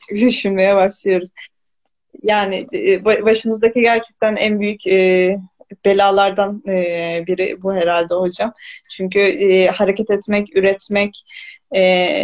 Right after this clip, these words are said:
gerçekten önemli ve Kur'an'ı okuduğumuzda, mesela burada da bir hata var. E, Kur'an'ı sevap kazanma kitabı olarak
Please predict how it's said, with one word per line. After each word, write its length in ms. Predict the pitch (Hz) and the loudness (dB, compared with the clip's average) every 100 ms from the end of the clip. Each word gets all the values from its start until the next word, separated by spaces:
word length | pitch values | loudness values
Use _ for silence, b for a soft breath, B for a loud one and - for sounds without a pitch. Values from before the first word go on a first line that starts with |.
| - - 110 | -4 -8 -4
gerçekten 600 | 208 208 208 214 - 196 | 0 0 0 -8 -6 -4
önemli 420 | 190 196 196 262 | -2 -4 -2 0
ve 260 | 247 226 - _ _ | 2 0 -2 _ _
Kur'an'ı 400 | - 208 214 269 | -4 2 4 4
okuduğumuzda, 920 | 254 262 220 233 226 226 220 262 285 - | 2 0 0 2 2 0 2 2 2 0
mesela 360 | 202 202 214 202 | -4 0 0 0
burada 220 | 208 247 | -2 0
da 120 | 185 | 2
bir 200 | 185 - - | 0 -2 -8
hata 420 | 202 190 - 175 | -6 -6 0 0
var. 240 | 190 330 - B B B B - | 0 -4 -8 B B B B 0
E, 340 | 190 185 185 180 - | 4 4 2 -2 -12
Kur'an'ı 360 | - 190 208 285 | -4 0 4 2
sevap 460 | 277 233 254 262 | 4 4 4 2
kazanma 600 | - 226 233 240 247 247 | -2 0 2 2 2 2
kitabı 380 | 220 - - 220 | 0 -6 -4 2
olarak 380 | 247 233 226 | 4 4 2